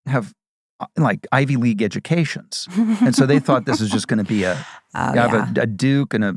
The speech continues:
Speaker 1: you know, law degree and Stanford. And we thought, "Here, we're gonna
Speaker 2: We got
Speaker 1: ruckus."
Speaker 2: this.
Speaker 1: They were the worst. I
Speaker 2: No,
Speaker 1: love my
Speaker 2: that's,
Speaker 1: children.
Speaker 2: that can be a problem.
Speaker 1: They were the worst.
Speaker 2: No, it can be a problem when you're overthinking it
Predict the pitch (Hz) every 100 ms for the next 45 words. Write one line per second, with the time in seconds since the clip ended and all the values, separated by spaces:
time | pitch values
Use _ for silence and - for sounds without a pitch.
0 | - - 104 101 92 113 131 123 117 123
1 | 127 123 117 92 - 123 120 117 120 110
2 | 117 - 120 110 _ _ _ 240 165 131
3 | 185 110 104 107 170 202 208 - 175 123
4 | - 139 127 113 120 123 - - - _
5 | - 160 196 214 151 147 180 180 196 208
6 | 226 220 214 - 190 165 139 135 135 135
7 | 131 123 110 269 269 285 330 294 320 302
8 | - 311 330 269 214 202 202 208 220 214
9 | 226 220 208 208 240 220 180 165 135